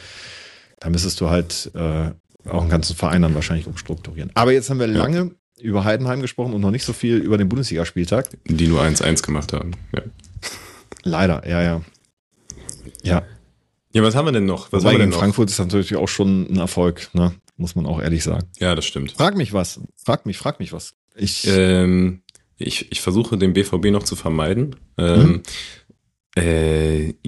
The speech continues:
Speaker 2: ja, komm. Der F C Bayern.
Speaker 1: Der F C Bayern.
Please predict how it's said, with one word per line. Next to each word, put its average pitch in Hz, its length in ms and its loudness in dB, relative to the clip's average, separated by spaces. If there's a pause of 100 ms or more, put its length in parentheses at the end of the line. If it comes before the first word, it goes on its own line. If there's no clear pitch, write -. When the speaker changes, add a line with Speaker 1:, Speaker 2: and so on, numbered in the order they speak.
(140)
Speaker 2:
ja, 71 240 -6
komm. 71 260 -2 (1120)
Der 92 300 -6
F 92 240 0
C - 180 0
Bayern. 80 440 2 (720)
Speaker 1:
Der - 100 -8
F 85 100 -8
C - 140 -4
Bayern. 98 420 0